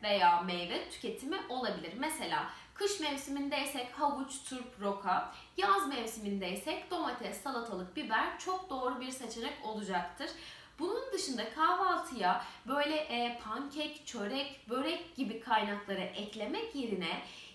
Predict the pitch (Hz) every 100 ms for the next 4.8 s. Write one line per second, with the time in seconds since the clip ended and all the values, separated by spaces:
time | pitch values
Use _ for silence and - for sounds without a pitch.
0 | - 339 349 494 453 359 - 427 - 277
1 | 233 240 269 427 440 285 233 214 - 320
2 | 320 269 208 208 349 - 269 262 202 277
3 | 233 190 185 302 - - 359 370 - 247
4 | 202 - 233 233 254 - 277 302